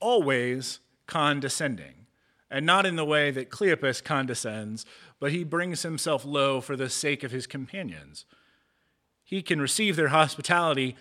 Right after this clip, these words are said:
because he is the one in whom hospitality finds its end. This is what creates the healing and the forgiveness and the fellowship that happens at his table. Jesus has a limitless capacity to welcome strangers.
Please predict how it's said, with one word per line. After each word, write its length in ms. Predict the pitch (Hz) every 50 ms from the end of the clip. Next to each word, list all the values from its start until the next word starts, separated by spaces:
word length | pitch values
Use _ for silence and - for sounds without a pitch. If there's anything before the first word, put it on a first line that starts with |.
| - _ -
because 300 | - 135 - 170 156 -
he 140 | - 175 175
is 120 | 156 123
the 60 | 151 139
one 200 | 139 139 139 139
in 80 | 131
whom 200 | 120 135 139 127
hospitality 600 | 123 135 131 - - - 151 143 135 123 123 117
finds 320 | - - 139 139 135 123 110
its 160 | 101 - - -
end. 420 | 208 208 143 98 92 90 90 - _ _ _ _ _ _ _ _ _ _ _ _ _ _ _ _
This 180 | - 226 254 -
is 140 | 233 156 160
what 180 | 180 170 -
creates 520 | - - - 185 170 165 160 156 151 - -
the 80 | 151
healing 640 | 139 - - 165 170 160 139 135 127 120 117 110 113
and 140 | 113 117 123
the 40 |
forgiveness 960 | 117 - 151 135 110 104 127 147 151 117 123 123 113 101 87 - - - - - - - - - - - -
and 140 | 131 139 135
the 40 |
fellowship 680 | 123 - - 214 226 220 196 165 - - 139 131 123 - - _ - _ _ -
that 120 | 143 143
happens 680 | 127 120 - 185 202 196 - 156 143 139 139 143 135 - - -
at 160 | 151 143 135
his 260 | 120 156 147 135 120
table. 480 | - - 202 190 127 95 92 92 98 - _ _ _ _ _ _ _ _ _ _ _ -
Jesus 560 | 107 117 165 220 240 196 147 147 131 120 -
has 180 | - 139 131 139
a 60 | 135
limitless 600 | 127 123 127 143 156 170 190 - 156 156 143 -
capacity 800 | - - - - - 151 143 117 - - 107 95 98 98 101 _ _ _ _ -
to 100 | - 143
welcome 560 | 120 110 117 120 135 131 - - 139 135 131
strangers. 800 | 123 - - 135 127 120 110 101 - 76 71 73 - - - -